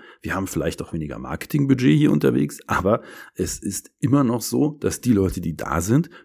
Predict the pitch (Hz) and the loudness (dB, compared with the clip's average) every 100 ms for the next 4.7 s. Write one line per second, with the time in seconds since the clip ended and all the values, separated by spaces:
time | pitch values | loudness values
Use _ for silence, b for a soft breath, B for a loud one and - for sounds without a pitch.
0 | - 87 87 - 117 135 131 78 - - | -6 -4 -6 -8 -10 -2 -2 -2 -6 -14
1 | _ _ _ _ _ _ _ _ _ _ | _ _ _ _ _ _ _ _ _ _
2 | 98 85 104 101 - - 98 - - 92 | -6 -4 -2 -2 -4 0 2 2 -2 -4
3 | - - 85 82 80 76 76 - - - | -4 -8 -6 -6 -4 -4 -6 -10 -6 -2
4 | 226 214 - - - - 156 | 0 0 -2 -8 -8 -8 -10